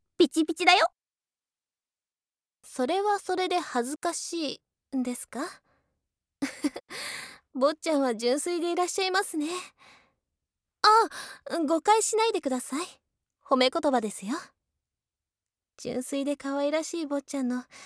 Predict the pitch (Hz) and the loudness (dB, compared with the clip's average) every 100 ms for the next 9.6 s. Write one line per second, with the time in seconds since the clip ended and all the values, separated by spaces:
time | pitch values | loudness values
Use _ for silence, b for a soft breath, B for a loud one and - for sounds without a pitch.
0 | B _ - 262 277 311 320 359 359 330 | B _ -4 0 2 2 -2 -4 -4 -4
1 | 359 349 339 339 349 370 403 403 381 - | -6 -4 -2 0 0 -2 -4 -4 -6 -6
2 | 302 - - _ _ _ _ _ _ _ | -8 -8 -20 _ _ _ _ _ _ _
3 | - 311 339 381 403 427 - - _ _ | -4 -2 -2 -2 -4 -6 -8 -10 _ _
4 | _ _ _ _ _ 320 330 349 349 B | _ _ _ _ _ -2 2 2 0 B
5 | B B B _ _ _ _ 269 277 330 | B B B _ _ _ _ -2 2 2
6 | 320 302 285 262 262 277 269 - 359 370 | 2 0 2 2 2 2 2 4 4 6
7 | 403 415 - 349 - 359 349 427 - 349 | 2 -2 -4 -6 -2 -2 0 -2 0 -2
8 | 294 b b b b b _ _ _ _ | -4 b b b b b _ _ _ _
9 | _ - 240 302 269 | _ -10 -8 -6 -8